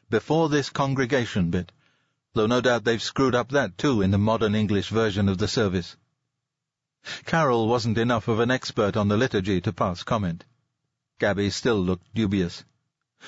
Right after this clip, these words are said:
Though she worked in the flamboyant world of a theatrical agency, there was a reclusive quality about the girl, an unwillingness to be put into any kind of limelight. And that tendency seemed to strengthen as the reality of the wedding approached. She jutted out her lower lip.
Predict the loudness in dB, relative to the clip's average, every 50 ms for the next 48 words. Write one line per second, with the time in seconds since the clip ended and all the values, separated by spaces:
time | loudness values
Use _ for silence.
0 | -14 -4 0 0 2 2 2 0 2 2 2 0 0 -2 -2 -2 0 0 0 0
1 | 2 0 0 2 2 2 2 2 2 2 0 2 2 2 2 2 2 0 0 0
2 | -2 -2 0 0 0 0 0 -2 -2 -2 0 0 2 0 0 0 0 0 0 0
3 | 0 0 -2 -2 -6 -16 -20 -20 -20 -20 -12 _ 0 2 2 4 2 2 2 2
4 | 0 0 0 0 0 0 0 0 -2 -2 -4 -2 -2 -2 0 0 -2 -2 0 0
5 | 0 2 0 0 -2 -2 -4 -2 0 0 0 0 -2 -6 -10 _ _ _ _ _
6 | _ _ _ 0 0 0 0 0 0 2 2 2 2 2 0 0 -2 -2 -4 -6
7 | -2 -2 -2 0 0 0 0 0 0 2 2 2 2 2 0 0 0 0 0 2
8 | 0 0 0 0 0 2 2 2 0 0 0 -2 -4 -8 -12 _ _ _ _ _
9 | _ _ _ _ _ _ _ _ _ -2 0 0 0 0 -2 -2 -2 -2 0 0
10 | 0 0 0 0 0 0 0 0 0 0 0 0 0 0 -2 -4 -2 -2 0 0
11 | 0 -2 -2 0 2 2 2 2 2 0 0 2 2 2 2 2 0 0 -2 0
12 | 0 0 0 0 0 2 2 0 0 0 -2 -2 -4 -2 -2 -2 -2 -2 -6 -12
13 | -20 -20 -20 _ _ _ _ _ _ _ _ _ -6 -2 -2 0 0 2 0 0
14 | 2 2 2 2 2 2 2 2 0 2 2 2 2 4 2 2 2 0 0 -2
15 | -6